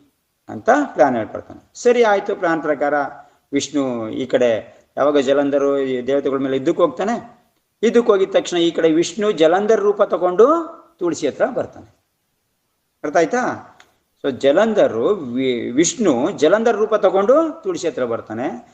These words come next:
ಈ ಕಡೆ ಜಲಂಧರ್ ಏನಾಗಿರ್ತಾನೆ, ಯುದ್ಧಕ್ಕೆ ಹೋಗಿರ್ತಾನೆ, ಆ ಕಡೆ ಯುದ್ಧ ಮಾಡ್ತಾ ಇರ್ತಾನೆ.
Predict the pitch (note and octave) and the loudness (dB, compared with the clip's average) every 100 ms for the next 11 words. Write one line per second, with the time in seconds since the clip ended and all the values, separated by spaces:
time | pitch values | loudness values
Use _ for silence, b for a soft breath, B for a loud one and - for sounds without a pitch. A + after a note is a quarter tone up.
0 | b G#3 C#4 C#4 A#3+ A#3+ G3+ A#3 B3 A#3 | b 0 2 2 2 2 2 2 4 2
1 | A3+ A3 G#3+ A3+ B3+ F4 - - _ _ | 2 0 0 0 -2 -2 -6 -20 _ _
2 | _ A3+ G3 G3 E3+ B2 A2 F#2+ F#2 _ | _ -2 2 2 2 -4 -6 -14 -18 _
3 | _ - G#3+ A#3 G#3 D3+ A#3+ B3+ - E3 | _ -2 0 2 2 2 2 0 0 -2
4 | C3 B2 B2 E3 - | -2 -4 -10 -12 -20